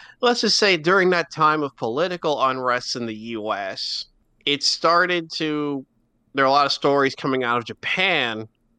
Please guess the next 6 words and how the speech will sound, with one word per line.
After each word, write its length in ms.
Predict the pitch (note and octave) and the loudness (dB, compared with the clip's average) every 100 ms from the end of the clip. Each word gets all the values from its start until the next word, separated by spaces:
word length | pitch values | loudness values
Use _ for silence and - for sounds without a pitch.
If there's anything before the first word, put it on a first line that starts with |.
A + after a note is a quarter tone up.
| _ | _
about, 480 | B2+ A#2+ A2 G#2 - _ _ _ | -2 2 2 0 -4 _ _ _
about 400 | B2 A#2+ A2+ _ | -4 -2 -2 _
that, 280 | A#2 A2+ A2+ | -4 -2 0
um, 440 | A2 G#2 G#2 G2+ _ _ | 0 0 -4 -12 _ _
that, 200 | A#2 - _ | -6 -6 _
"Hey, 280 | - B2+ | -4 -4